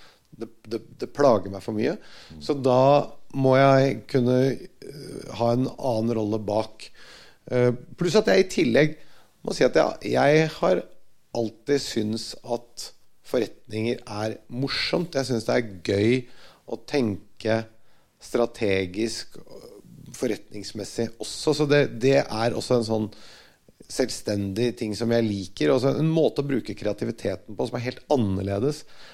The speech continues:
men som jeg synes er morsom og var morsom, da.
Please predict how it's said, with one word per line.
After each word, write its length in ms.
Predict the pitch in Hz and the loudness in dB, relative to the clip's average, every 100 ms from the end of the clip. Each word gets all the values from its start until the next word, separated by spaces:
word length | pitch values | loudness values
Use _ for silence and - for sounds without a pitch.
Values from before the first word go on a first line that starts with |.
| - | -18
men 280 | - 123 127 | -4 -2 0
som 440 | 127 - 131 123 117 - - - _ _ - | -2 0 0 0 -2 -8 -20 -20 _ _ -10
jeg 260 | 120 120 117 | -2 0 0
synes 380 | - 110 107 - - - - - - _ _ _ _ _ _ _ _ | 0 -2 -4 -10 -16 -18 -20 -20 -20 _ _ _ _ _ _ _ _
er 100 | 117 | -4
morsom 460 | 127 123 - 113 120 | -2 -2 -4 -4 -2
og 80 | 120 | 0
var 140 | 120 | 0
morsom, 320 | 123 - 208 | -2 -4 -4
da. 80 | 208 | -4